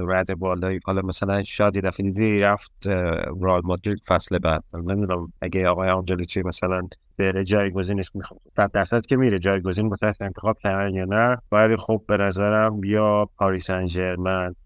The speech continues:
یا حالا مثلاً اگه جایگزین نمی‌دونم گواردیولا تو منچستر سیتی نشه، اه، این به نظرم یه شغلای اینجوری خواهد گرفت تا اینکه برگرده حالا ایتالیا و اونجا بخواد با قرض قول،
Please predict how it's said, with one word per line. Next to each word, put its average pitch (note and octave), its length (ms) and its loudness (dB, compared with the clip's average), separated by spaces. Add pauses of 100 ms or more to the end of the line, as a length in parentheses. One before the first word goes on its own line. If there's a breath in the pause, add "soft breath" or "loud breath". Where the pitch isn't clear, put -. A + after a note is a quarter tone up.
یا F#2+ 160 0
حالا F#2+ 240 2
مثلاً F#2 440 0
اگه F#2 260 0 (300)
جایگزین F2+ 760 -2
نمی‌دونم F#2 640 0 (420)
گواردیولا F#2 520 2
تو F#2+ 140 -4
منچستر F#2 500 -2
سیتی - 380 -6
نشه، F2+ 640 -2 (320)
اه، F2+ 240 2
این G#2+ 260 0
به G#2 80 2
نظرم G#2+ 320 4
یه A#2+ 80 4
شغلای G#2+ 420 2
اینجوری F#2+ 460 0
خواهد E2+ 460 -4
گرفت E2 280 -4 (180)
تا F2 260 -4
اینکه E2+ 200 -8
برگرده F2 480 2
حالا E2 160 0
ایتالیا E2 560 -4
و E2+ 240 -8 (260)
اونجا F2 200 -4
بخواد E2+ 300 -2
با E2+ 120 -4
قرض E2 340 2
قول، F2+ 360 -6